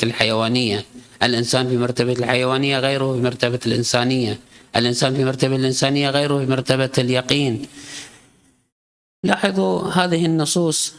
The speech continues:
التي تنسب إليهم عليهم السلام، غير هذا النص الذي ذكرناه من أنه "لو يعلم الناس ما في فضل معرفة الله عز وجل" في آخرها "ولا تلذذوا به، تلذ-، تلذذوا بمعرفة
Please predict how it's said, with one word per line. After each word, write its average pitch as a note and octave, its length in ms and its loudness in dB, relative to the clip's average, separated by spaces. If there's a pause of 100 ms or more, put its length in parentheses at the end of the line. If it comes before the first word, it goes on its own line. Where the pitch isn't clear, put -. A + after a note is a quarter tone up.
(100)
التي B2+ 680 0
تنسب B2 640 0
إليهم A#2 500 2
عليهم A2 360 2
السلام، A2 420 0
غير B2 220 2
هذا A#2+ 220 0
النص A#2 300 0
الذي A2 260 0
ذكرناه A2+ 520 0
من A2 140 2
أنه A2 400 2
"لو A2 140 2
يعلم A2 340 2
الناس A2+ 360 0
ما A2 100 2
في G#2+ 180 0
فضل A2 340 0
معرفة G#2+ 480 0
الله A2 180 2
عز G#2+ 220 0
وجل" A2+ 400 0
في A2+ 140 0
آخرها A#2 440 0
"ولا A2 200 0
تلذذوا A#2 640 0
به، A2 320 0
تلذ-، A#2 400 -2
تلذذوا A#2+ 500 2
بمعرفة A2+ 480 0